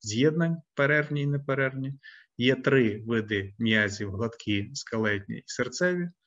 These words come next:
Е, травна система – правило чотири на чотири, знову ж таки, на каналі є дуже гарно роз-, розшифровано, що таке чотири на чотири. Це, е, чотири органи травної системи, які мають чотири частини.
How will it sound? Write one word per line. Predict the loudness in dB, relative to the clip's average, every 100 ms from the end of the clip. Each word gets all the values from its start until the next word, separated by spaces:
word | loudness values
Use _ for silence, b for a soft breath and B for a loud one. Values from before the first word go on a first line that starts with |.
| b b b _ _
Е, | -2 0 0 -2 -6 _ 0
травна | 2 4 4
система – | 2 -2 -2 0 0 -4 -2
правило | 0 2 0 -2
чотири | -6 -6 -2 0
на | -2
чотири, | -4 -2 2 2 2 -2 _ -12
знову | -6 -4
ж | -4
таки, | -6 -4 -2 -2 -4 _
на | -8 -4 -4 -6 -12 _ _ b b b _
каналі | -2 2 2 4 6
є | 4 2
дуже | 0 -2 0
гарно | -2 -2 -2 -6
роз-, | -8 -10 -4
розшифровано, | -2 0 -2 -2 -2 0 0 -2 -4
що | -4 -4
таке | -2 -2
чотири | -4 -4 -4 -2
на | -2
чотири. | -4 -6 -2 0 0
Це, | 0 -4 -4 -12 -10 -6
е, | -6 -6
чотири | -6 -2 0 0
органи | -2 -4 -6 -6
травної | -8 -6 -6 -6
системи, | -8 -2 0 2 0
які | -2 -4
мають | -6 -4 -6
чотири | -8 -6 -6
частини. | -6 -8 -4 0 0 0